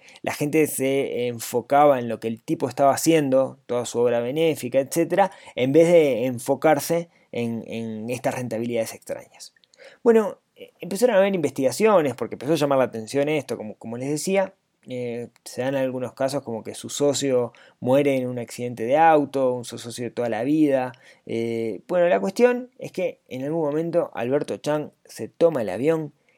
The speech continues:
y termina en las Islas de Malta. Ustedes dirán, "Una, las Islas de Malta son unas islas que están ahí en el Mediterráneo, ahí chiquitas".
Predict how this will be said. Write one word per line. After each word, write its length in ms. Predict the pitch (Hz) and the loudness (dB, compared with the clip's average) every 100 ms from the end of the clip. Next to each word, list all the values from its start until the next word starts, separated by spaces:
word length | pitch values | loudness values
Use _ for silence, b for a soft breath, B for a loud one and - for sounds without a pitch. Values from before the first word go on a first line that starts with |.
| _ | _
y 120 | 127 | -8
termina 680 | 123 107 113 160 180 170 - - | -8 -10 -8 -4 -2 -4 -6 -10
en 120 | 127 | -8
las 220 | 110 - | -8 -2
Islas 340 | 151 147 135 131 | -2 -2 -4 -6
de 60 | |
Malta. 460 | 120 87 67 - - _ _ _ _ _ _ _ _ | -6 -8 -10 -20 -20 _ _ _ _ _ _ _ _
Ustedes 240 | - 175 | -2 0
dirán, 340 | 135 143 131 - _ | 2 0 -4 -12 _
"Una, 180 | 147 143 | -8 -4
las 220 | 120 113 | -4 -2
Islas 160 | 147 123 | -2 -2
de 60 | |
Malta 240 | 113 127 127 | -2 -2 -2
son 160 | 110 | -4
unas 120 | 104 117 | -8 -8
islas 140 | 113 | -8
que 20 | 101 | -8
están 160 | 107 | -8
ahí 180 | 113 107 | -6 -6
en 80 | 110 | -8
el 80 | 107 | -8
Mediterráneo, 720 | 101 95 - 92 104 110 90 | -10 -10 -8 -6 -8 -8 -8
ahí 140 | 98 | -10
chiquitas". 440 | - - 135 147 | -10 -8 -6 -8